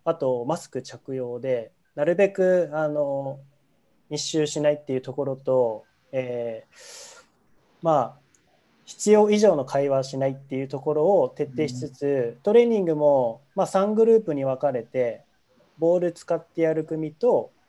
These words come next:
Speaker 1: まあ、あの、ランニングと、え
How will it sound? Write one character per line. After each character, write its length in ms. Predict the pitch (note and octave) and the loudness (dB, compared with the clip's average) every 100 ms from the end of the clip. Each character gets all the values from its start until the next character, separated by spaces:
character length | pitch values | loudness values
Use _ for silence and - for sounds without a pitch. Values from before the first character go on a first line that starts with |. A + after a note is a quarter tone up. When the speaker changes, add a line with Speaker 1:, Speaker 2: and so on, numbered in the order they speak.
| _ _ - | _ _ -8
Speaker 1:
ま 140 | F3+ | -4
あ、 20 | |
あ 60 | C#3+ | -2
の、 420 | C3 B2+ A#2+ A#2+ | -4 -6 -8 -2
ラ 140 | C#3+ D3+ | 2 2
ン 100 | D3 | 0
ニ 160 | D3 | -6
ン 60 | C#3 | -6
グ 140 | C#3 | -8
と、 420 | C#3 D3 C#3+ A2+ - _ _ | -6 -2 -2 -4 -10 _ _
え 840 | C#3+ C3 B2+ A#2+ A#2 A#2 A#2 A#2 | -6 -4 -2 -4 -10 -12 -14 -14